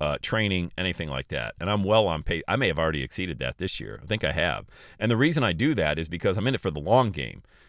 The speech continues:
If I'm gonna invest fifty grand this year, I expect to earn a ten X return, a half million dollars on that within the next five years. Not the next five months, okay? The next five years, 'cause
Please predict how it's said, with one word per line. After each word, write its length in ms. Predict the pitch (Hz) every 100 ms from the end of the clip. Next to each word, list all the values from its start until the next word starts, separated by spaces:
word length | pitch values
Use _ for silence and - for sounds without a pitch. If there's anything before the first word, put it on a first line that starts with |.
| _
If 100 | -
I'm 120 | 131
gonna 120 | 185
invest 380 | 165 123 127 -
fifty 400 | - 135 - 117
grand 560 | 92 95 113 104 85 82
this 260 | 107 -
year, 340 | 104 107 120 123
I 140 | 92 101
expect 420 | - - 113 -
to 120 | 101
earn 300 | - 95 95 -
a 180 | 87
ten 320 | 85 - 120 113
X 220 | 101 -
return, 420 | 82 - 104 82
a 80 | 76
half 220 | 90 85
million 300 | 85 85 80
dollars 380 | 82 82 78 76
on 180 | 73 71
that 160 | 71
within 260 | 82 78 76
the 80 | 76
next 220 | 76 -
five 280 | 78 69 65
years. 300 | 67 57 -
Not 160 | 240
the 80 | 349
next 200 | 330 -
five 320 | - 208 143
months, 540 | 127 143 - - - - -
okay? 220 | - 120
The 100 | 110
next 260 | 135 156 -
five 320 | 143 127 107
years, 240 | 131 92
'cause 240 | - 123